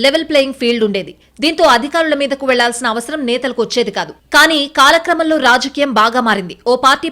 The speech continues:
పవర్లోకి రాగానే విపక్ష పార్టీని తొక్కేసే ప్రయత్నం బలంగా జరుగుతోంది. దానికి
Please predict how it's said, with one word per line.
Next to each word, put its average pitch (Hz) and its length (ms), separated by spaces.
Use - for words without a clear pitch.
పవర్లోకి 269 480
రాగానే 240 480
విపక్ష 262 300
పార్టీని 233 360
తొక్కేసే 233 420
ప్రయత్నం 233 400
బలంగా 226 340
జరుగుతోంది. 175 460
దానికి 247 340